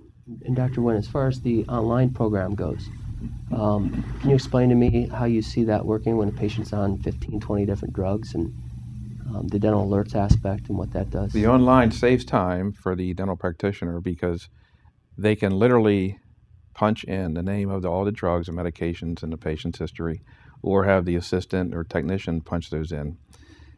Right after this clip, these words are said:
Speaker 2: And that instantly brings up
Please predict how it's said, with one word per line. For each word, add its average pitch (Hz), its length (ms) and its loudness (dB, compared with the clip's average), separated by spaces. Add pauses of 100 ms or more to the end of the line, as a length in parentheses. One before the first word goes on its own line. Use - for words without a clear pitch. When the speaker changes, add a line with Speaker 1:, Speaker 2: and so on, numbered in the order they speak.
(180)
Speaker 2:
And 87 360 2
that 101 260 4
instantly 92 800 0 (200)
brings 98 300 2
up 90 260 2